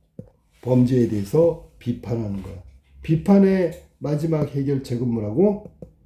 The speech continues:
통제, 간섭,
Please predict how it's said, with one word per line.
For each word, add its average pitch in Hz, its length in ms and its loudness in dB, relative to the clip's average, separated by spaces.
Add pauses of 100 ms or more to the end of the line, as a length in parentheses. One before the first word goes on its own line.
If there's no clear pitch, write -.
(280)
통제, 143 840 0 (840)
간섭, 123 800 2